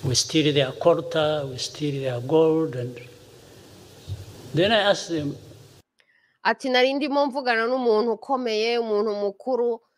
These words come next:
Speaker 2: nuko arimo ambwira ati, 'Abakongore barimo baravuga bati, muri abajura, murabiba, mwiba kortani yabo, mwiba zahabu yabo, mwiba ibi n'ibi n'ibi muri Congo.'" Ati, Nuko ndamubaza nti,
Speaker 1: One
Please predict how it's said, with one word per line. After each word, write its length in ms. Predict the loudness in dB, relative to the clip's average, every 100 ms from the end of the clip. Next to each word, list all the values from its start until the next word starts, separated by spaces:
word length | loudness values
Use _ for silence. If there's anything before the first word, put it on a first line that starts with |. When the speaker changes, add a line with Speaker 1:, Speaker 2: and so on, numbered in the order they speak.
| _ -4
Speaker 2:
nuko 680 | 0 2 0 -2 -2 2
arimo 240 | 2 2 2
ambwira 420 | 0 -2 -2 -2
ati, 300 | -2 -6 -2
'Abakongore 600 | -2 -2 -2 0 0 2
barimo 340 | 0 0 0
baravuga 480 | 2 0 0 -2 -2
bati, 400 | -2 -4 -8 -6
muri 220 | 0 4
abajura, 720 | 6 6 4 0 -4 -2 0 0
murabiba, 680 | 2 2 2 0 0 0 0
mwiba 320 | -2 0 0
kortani 560 | -2 -6 -2 -2 0
yabo, 320 | 2 4 4 2
mwiba 340 | 0 0 0
zahabu 420 | -2 0 2 2
yabo, 460 | 4 6 6 4 2 -4 _
mwiba 320 | -6 -2 -2 -2
ibi 180 | 0
n'ibi 300 | 0 0 0
n'ibi 280 | 0 0 0
muri 240 | 0 -2 -2
Congo.'" 500 | 2 4 4 0 -6 _ _
Ati, 300 | -6 -2 0
Nuko 500 | 2 4 2 4 4
ndamubaza 720 | 6 6 6 6 6 6 2
nti, 360 | 2 0 -2 -4 _ _ _ _ _ -20 -20 -20 -20 -20 -20 -20 -20 -10
Speaker 1:
One 320 | -4 0 0